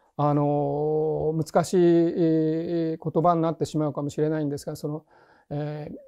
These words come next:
身分に基づくその在留資格という、これ一番大きなところはですね、例えばその、えー、配偶者が日本人であったりとか、えー、という、そういうケースですね。で、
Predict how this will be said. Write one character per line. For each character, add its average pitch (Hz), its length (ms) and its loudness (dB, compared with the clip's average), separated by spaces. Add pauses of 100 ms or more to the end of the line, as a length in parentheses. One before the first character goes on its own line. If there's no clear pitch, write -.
身 247 100 6
分 247 240 6
に 175 60 4
基 156 40 6 (180)
づ 196 140 2
く - 80 -8
そ 165 120 0
の 147 60 2
在 147 180 4
留 160 80 4
資 - 80 -10
格 147 420 0
と 143 100 0
い 143 120 0
う、 143 80 -4
こ 156 100 2
れ 151 60 0
一 208 120 -8
番 226 160 2
大 226 60 4
き 202 80 0
な 151 100 0
と 147 100 0
こ 156 80 4
ろ 170 80 6
は 147 80 6
で 127 100 -4
す 165 100 -8
ね、 135 200 -6 (260)
例 202 60 6
え - 20 4
ば 143 180 2
そ - 140 -6
の、 131 180 -4 (140)
え 123 460 -8
ー、 - 20 -12
配 165 220 2
偶 180 120 0
者 214 120 -6
が 220 80 2
日 156 80 0
本 143 160 0
人 143 160 -2
で 131 80 -4
あ 127 40 -6
っ - 80 -14
た - 80 -8
り - 80 -14
と - 100 -16
か、 - 200 -12 (480)
え 135 360 -4
ー、 - 40 -14
と 160 60 -2
い 156 100 4
う、 160 160 4
そ 156 160 0
う 151 40 2
い - 20 2
う 147 40 -2
ケ 156 120 0
ー 139 60 0
ス - 80 -14
で - 80 -10
す - 100 -12
ね。 185 140 -12 (1400)
で、 156 640 0